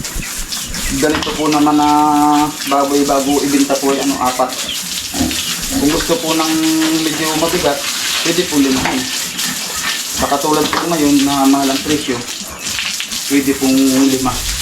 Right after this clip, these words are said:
Kada baboy po ang makakain.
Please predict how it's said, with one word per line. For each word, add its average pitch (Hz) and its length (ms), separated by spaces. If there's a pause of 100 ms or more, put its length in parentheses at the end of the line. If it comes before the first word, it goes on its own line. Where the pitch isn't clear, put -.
(1500)
Kada 117 320 (640)
baboy 117 400
po 117 80
ang 120 160 (160)
makakain. 104 540